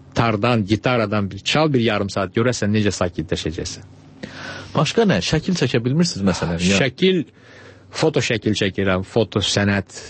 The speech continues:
Speaker 1: xoşuma gəlir. İndi kinoya girişmişəm. Başlamışam o demək həvəskar kameralardan kino çəkməyə, onları kompüterdə montaj eləməyə.
Speaker 2: Evdə
Speaker 1: Ay,
Speaker 2: çəkirsiz,
Speaker 1: kino,
Speaker 2: yoxsa bayaq?
Speaker 1: evdə, dostlarımla, çöldə, yəni.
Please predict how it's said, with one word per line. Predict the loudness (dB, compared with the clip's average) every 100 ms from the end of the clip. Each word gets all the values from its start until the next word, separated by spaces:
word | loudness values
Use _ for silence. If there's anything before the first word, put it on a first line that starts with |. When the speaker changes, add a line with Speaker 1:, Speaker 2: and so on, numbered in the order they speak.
| -20 -20 -20 -4
Speaker 1:
xoşuma | -2 0 0 0
gəlir. | 0 0 -2 -4 -12 -18 -18 -4 2
İndi | 2 2
kinoya | 0 2 0
girişmişəm. | 0 0 -2 -4 -6 -8 -14 -20 -20 -4
Başlamışam | 0 0 2 0 2 0 0 2
o | 2 2
demək | 2 0 0 0
həvəskar | 2 0 -2 -2
kameralardan | 0 0 2 2 2 2 -2 2
kino | 2 2
çəkməyə, | -2 -2 0 2 2
onları | 2 2 0
kompüterdə | -2 -2 -2 0 0 2
montaj | 2 2 0 0
eləməyə. | 0 0 0 0 -2 -6 -20 -20 -20 -20 -20 -4
Speaker 2:
Evdə | 0 2 2
Speaker 1:
Ay, | 2
Speaker 2:
çəkirsiz, | 0 2 2
Speaker 1:
kino, | 2
Speaker 2:
yoxsa | 0 0 2
bayaq? | 2
Speaker 1:
evdə, | 2 2 2 2
dostlarımla, | 0 0 0 0 0 0 0 0 -2 -4 0
çöldə, | 2 2 2 2 2 0 -2 -4 -6
yəni. | -2 -2 -2